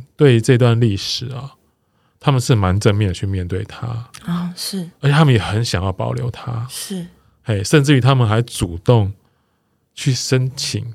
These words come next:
Speaker 1: 提报作为文化资产。
Speaker 2: 是，是，是。
Speaker 1: 嘿，所以我会觉得，诶，这个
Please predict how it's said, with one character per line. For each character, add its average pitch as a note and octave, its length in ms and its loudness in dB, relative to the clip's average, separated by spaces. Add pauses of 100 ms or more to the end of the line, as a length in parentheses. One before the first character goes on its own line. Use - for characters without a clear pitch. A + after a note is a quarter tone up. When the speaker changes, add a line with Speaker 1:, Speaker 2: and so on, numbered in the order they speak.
Speaker 1:
提 G#2 220 -2
报 G#2+ 240 2
作 A2+ 160 0
为 G2+ 100 2
文 G#2+ 260 -4
化 G#2+ 200 0
资 G2 160 -4
产。 - 280 -8
Speaker 2:
是， F#3 380 -10
是， F3 240 -10
是。 E3 280 -16 (180)
Speaker 1:
嘿， G2 280 -2
所 D3 240 6
以 C#3+ 160 6 (600)
我 A#2+ 140 0
会 D#3+ 100 6
觉 C3 180 4
得， A#2 280 6
诶， D3 180 4
这 D3+ 160 2
个 B2+ 280 4